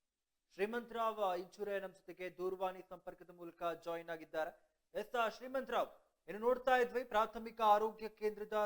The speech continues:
ಸಿಬ್ಬಂದಿಗಳ ಒಂದು ನಿರ್ಲಕ್ಷ್ಯದಿಂದ ಒಂದು ಮಹಿಳೆ ಇನ್ನು ಸಾವನ್ನಪ್ಪಿರುವ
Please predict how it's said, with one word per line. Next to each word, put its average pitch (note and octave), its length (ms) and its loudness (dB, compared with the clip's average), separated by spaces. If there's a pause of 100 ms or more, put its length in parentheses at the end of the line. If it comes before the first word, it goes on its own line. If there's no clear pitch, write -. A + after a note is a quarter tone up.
ಸಿಬ್ಬಂದಿಗಳ G3+ 540 -4
ಒಂದು F#3+ 400 0
ನಿರ್ಲಕ್ಷ್ಯದಿಂದ G3+ 800 -2 (600)
ಒಂದು G3 280 6
ಮಹಿಳೆ G3 600 0 (380)
ಇನ್ನು F#3+ 140 -4
ಸಾವನ್ನಪ್ಪಿರುವ G#3+ 840 8